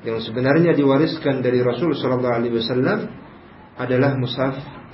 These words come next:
Fatimah yang banyaknya tiga kali lipat, tiga kali ganda daripada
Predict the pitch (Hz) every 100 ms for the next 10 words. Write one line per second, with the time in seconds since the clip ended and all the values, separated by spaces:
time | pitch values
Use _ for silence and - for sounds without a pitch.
0 | - 127 123 123 104 92 - - - -
1 | - - - - - - - 117 120 135
2 | 151 156 165 170 - - - - - -
3 | - - 120 127 135 147 151 165 180 180
4 | 185 - - - - - 143 131 135 127
5 | 123 131 151 120 110 - - - - -
6 | - - - - - - - - - -
7 | - - - - - 117 131 127 135 127
8 | 139 156 156 190 180 135 135 131 131 160
9 | 170